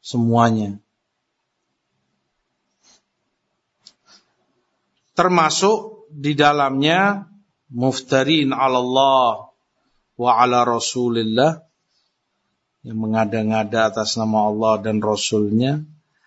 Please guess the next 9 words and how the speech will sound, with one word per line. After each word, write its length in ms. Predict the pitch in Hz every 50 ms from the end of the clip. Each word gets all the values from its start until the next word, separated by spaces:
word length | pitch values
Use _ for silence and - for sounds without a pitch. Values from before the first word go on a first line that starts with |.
| _ _ _ -
adalah 880 | - 147 143 135 135 135 131 123 123 127 139 156 175 180 - - - - _ _ _ _ _ _ _ _ - 151 143 139 - _ _ _ _ _ _ _ _ _ _ _ _ _ _ _ _ _ _ _ _ _
orang-orang 720 | - 139 143 143 143 143 147 139 143 147 165 175 175 170
yang 100 | 170 170 165
melampaui 480 | 165 165 165 160 160 160 160 165 165 160
batas, 960 | - 151 156 170 160 165 175 165 156 147 - - - - - - - - - - 139
musrifin, 1040 | 143 135 - - 147 147 160 139 110 147 175 185 185 185 180 165 143 127 123 117 110 _ _ _ _ _ _ _ _ _ _ _ - - - - - - - - _ _ _ - _ _ _ - - - - _ _ _ _ _ _ _ _ _ _ _ _ _ _ _ _ _ _ _ _ _ _ _ -
yang 320 | 127 127 147 160 175 175
melampaui 680 | 170 170 165 160 160 160 160 160 160 156 156 151 147 143 131
batas 640 | 143 135 127 123 113 - - 156 160 180 196 185